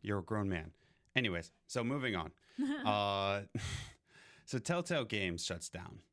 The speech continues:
Speaker 1: Um, wow, I really transferred into that. It was like, "Moving on. Telltale Games. Screw them." But, yeah, this is shocking.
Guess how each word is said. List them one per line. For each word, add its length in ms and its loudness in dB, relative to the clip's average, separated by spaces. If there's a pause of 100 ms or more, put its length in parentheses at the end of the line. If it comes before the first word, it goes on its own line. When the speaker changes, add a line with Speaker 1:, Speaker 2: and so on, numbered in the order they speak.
(260)
Speaker 1:
Um, 680 2 (460)
wow, 280 2
I 100 2
really 380 2 (140)
transferred 440 0
into 180 -2
that. 240 0 (260)
It 40 -2
was 100 0
like, 140 0
"Moving 320 0
on. 180 0 (240)
Telltale 280 0
Games. 380 -6
Screw 220 -2
them." 180 -4 (140)
But, 240 4 (840)
yeah, 220 4 (160)
this 200 -2
is 320 -6 (180)
shocking. 680 -2